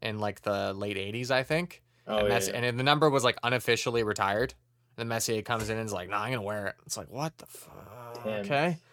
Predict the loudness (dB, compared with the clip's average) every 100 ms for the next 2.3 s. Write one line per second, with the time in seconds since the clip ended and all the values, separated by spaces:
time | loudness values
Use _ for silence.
0 | -2 4 8 8 8 8 6 0 4 4
1 | 4 4 6 4 6 6 4 -4 -6 -4
2 | -6 -8 -10